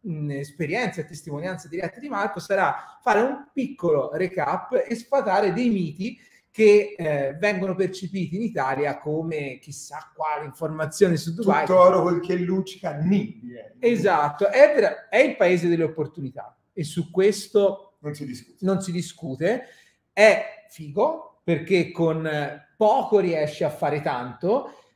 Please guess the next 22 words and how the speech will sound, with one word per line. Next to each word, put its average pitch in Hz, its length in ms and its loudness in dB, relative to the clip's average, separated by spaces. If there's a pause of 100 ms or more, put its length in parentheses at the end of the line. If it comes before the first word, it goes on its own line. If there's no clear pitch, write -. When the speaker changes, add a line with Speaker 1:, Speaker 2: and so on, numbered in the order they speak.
(280)
Speaker 1:
ma 185 220 2
a 185 120 2
volte 240 340 4
con 196 380 2
tanto 247 480 6
riesci 175 420 2
a 160 60 2
fare 151 340 -2
poco, 143 460 0
quindi 208 180 -2
devi 160 180 -4
sempre 156 300 -6
trovare 147 300 -4
il 135 80 -8
giusto 143 320 -10
equilibrio. 131 560 -6 (480)
Però 330 180 6
allo 240 160 6
stesso 269 380 -6
tempo 240 340 -2
ci 240 140 -8
sono 160 640 -2